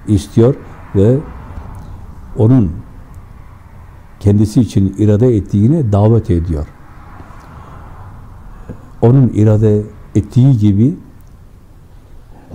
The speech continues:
onun da irade etmesini, iradesini kullanmasını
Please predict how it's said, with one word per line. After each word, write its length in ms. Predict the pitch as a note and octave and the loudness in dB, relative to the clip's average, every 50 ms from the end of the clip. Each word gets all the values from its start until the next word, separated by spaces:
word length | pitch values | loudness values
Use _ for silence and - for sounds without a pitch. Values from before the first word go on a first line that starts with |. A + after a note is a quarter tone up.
| - - - - - - - - | -18 -18 -18 -20 -20 -20 -18 -4
onun 260 | - A2+ C3 C#3+ B2 F#2+ | 0 2 2 4 2 0
da 120 | D2+ C#2+ - - | -2 -8 -4 0
irade 420 | G#2 A2+ A2+ G#2+ G#2 B2+ C3+ A2 | 2 4 4 4 2 2 0 0
etmesini, 560 | F#2+ - - G2+ G2 - - A#2 G#2 F2+ D2 - - - - - - - - - - - | -2 -2 -2 -2 -2 0 0 -2 -2 -2 -4 -8 -14 -20 -20 -20 -20 -20 -20 -20 -10 -6
iradesini 540 | - F#2 G2 G2 G2 G2+ G2 - - D3 F3 | -2 0 0 2 2 0 0 0 0 -2 -2
kullanmasını 840 | - - - G#2+ G#2 G#2 G2+ G#2 G#2 G#2 G2+ G#2 - C3+ C3 A#2 | -2 -2 -2 0 2 2 2 2 2 0 0 0 0 0 0 0